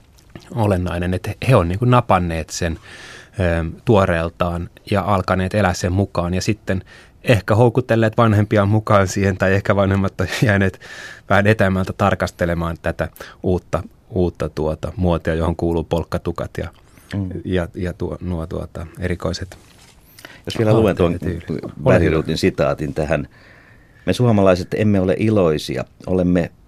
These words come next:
Speaker 2: huimapäisiä ja joskus sukkelia, mutta surullisia, melkein aina surullisia.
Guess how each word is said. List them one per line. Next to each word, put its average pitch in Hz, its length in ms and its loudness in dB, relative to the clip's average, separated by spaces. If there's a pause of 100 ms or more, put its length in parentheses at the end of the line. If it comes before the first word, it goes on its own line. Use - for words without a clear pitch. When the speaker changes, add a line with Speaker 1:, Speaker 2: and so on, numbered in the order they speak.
(140)
Speaker 2:
huimapäisiä 85 760 2
ja 82 60 2
joskus 95 360 -2
sukkelia, 78 560 0
mutta 78 360 -2
surullisia, 85 760 0
melkein 95 520 0
aina 85 400 -2
surullisia. 76 920 -2